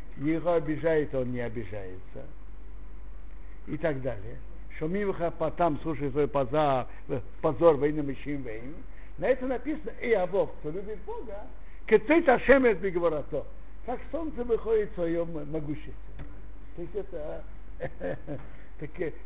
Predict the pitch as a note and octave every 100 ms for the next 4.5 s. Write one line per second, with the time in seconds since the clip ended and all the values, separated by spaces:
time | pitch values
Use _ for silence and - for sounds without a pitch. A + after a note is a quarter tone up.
0 | - F#3+ F#3+ G#3 F#3 D3 F#3 B3+ G3+ G3
1 | F3+ E3+ - - - - - - - -
2 | - - - - B3+ C4 B3 F#3+ - -
3 | A3 A3+ A3 - A3+ A#3+ F3+ F3+ B3 A#3+
4 | A#3+ F3 D#3 D#3